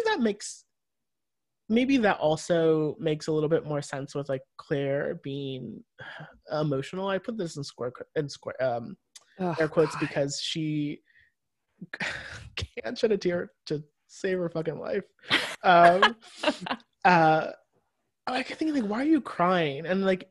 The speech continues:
Speaker 1: maybe, maybe, maybe it has to do with, like, the guys, like, not, uh, if, like,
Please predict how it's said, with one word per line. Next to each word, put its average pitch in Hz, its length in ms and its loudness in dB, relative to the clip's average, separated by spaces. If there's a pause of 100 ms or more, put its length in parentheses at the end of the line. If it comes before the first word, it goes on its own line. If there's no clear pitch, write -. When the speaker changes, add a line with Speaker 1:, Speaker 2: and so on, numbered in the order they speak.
Speaker 1:
maybe, 262 960 0
maybe, 220 960 -2
maybe 165 640 -4
it 147 100 0
has 147 200 -2
to 160 100 -8
do 147 180 -2
with, 135 180 -2
like, 139 180 -4
the 143 80 -2
guys, 139 720 -2 (160)
like, 139 220 0 (180)
not, 143 680 -2 (880)
uh, 135 560 -4 (760)
if, 196 140 6
like, 175 260 4